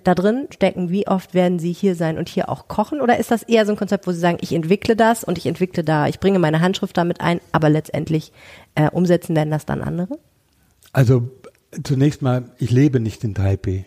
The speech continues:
Speaker 2: Ich betreibe ein Restaurant in Taipei. Ich
Speaker 1: Okay.
Speaker 2: wohne in Osnabrück.
Speaker 1: Aber ich vermute,
Speaker 2: Der
Speaker 1: Sie sind häufig in Taipei, oder nicht?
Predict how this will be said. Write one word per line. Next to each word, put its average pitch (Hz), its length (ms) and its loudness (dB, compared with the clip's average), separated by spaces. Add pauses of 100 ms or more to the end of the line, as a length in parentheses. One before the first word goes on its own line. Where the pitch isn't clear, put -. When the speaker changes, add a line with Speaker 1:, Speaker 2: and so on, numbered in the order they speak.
Speaker 2:
Ich 143 160 -8
betreibe 107 360 -2
ein 107 80 -4
Restaurant 117 400 2
in 98 40 -2
Taipei. 107 300 2
Ich - 140 -6
Speaker 1:
Okay. 113 100 0
Speaker 2:
wohne 135 160 2
in 120 100 2
Osnabrück. 120 640 -2
Speaker 1:
Aber 190 140 4
ich 196 80 0
vermute, 196 260 2
Speaker 2:
Der 135 100 4
Speaker 1:
Sie 180 60 -4
sind 285 240 2
häufig 147 260 -2
in 143 80 -8
Taipei, 139 320 -4
oder 143 160 -2
nicht? 135 220 -8